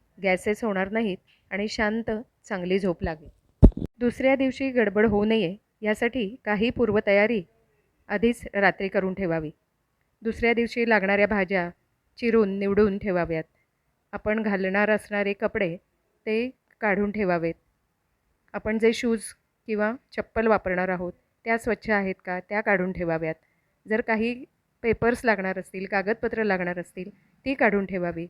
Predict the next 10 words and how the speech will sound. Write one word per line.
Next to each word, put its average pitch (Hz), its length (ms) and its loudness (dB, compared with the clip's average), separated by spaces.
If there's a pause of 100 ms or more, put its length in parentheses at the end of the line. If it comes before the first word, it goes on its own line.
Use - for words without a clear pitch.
(360)
आपला 208 320 -4
मोबाईल, 196 500 0 (380)
लॅपटॉप 196 500 0 (480)
हा 220 220 -2 (380)
चार्जिंगला 196 500 0
लावावा. 165 380 0 (520)
आधी 240 240 -2
केलेल्या 240 420 0
या 208 320 0
तयारीमुळे 196 500 -2